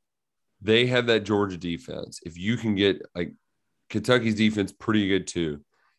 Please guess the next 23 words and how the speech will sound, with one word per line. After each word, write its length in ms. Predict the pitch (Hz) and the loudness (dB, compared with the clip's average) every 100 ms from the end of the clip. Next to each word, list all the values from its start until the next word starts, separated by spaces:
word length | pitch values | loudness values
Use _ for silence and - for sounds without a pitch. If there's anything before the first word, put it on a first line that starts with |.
| _ | _
You 100 | 98 | -2
know, 120 | 104 | 2
there's 240 | 101 127 131 | 4 4 4
a 60 | |
world 340 | 113 120 123 104 | 4 6 6 6
where 200 | 107 104 | 2 2
this 180 | 101 - | 0 -2
can 140 | 98 | -4
be 280 | 95 92 92 | -2 -2 -2
a 40 | |
twenty-one, 640 | 87 - 95 92 90 87 85 | -4 -2 0 0 0 0 -2
twenty-four, 800 | - 92 85 - 80 78 78 76 | -2 -2 -4 -4 -2 -2 -4 -4
you 160 | 85 | -6
know, 100 | 78 | -4
you, 220 | 78 87 - | -4 -6 -4
you 140 | 95 | -4
in 180 | 82 123 | 0 2
the 80 | 123 | 4
low 240 | 104 120 | 6 6
twenties 560 | 117 - 101 92 82 80 | 4 0 2 2 0 -4
kind 220 | - 87 | -4 -4
of 100 | 76 | -4
deal." 420 | 90 95 80 73 | -2 0 0 -2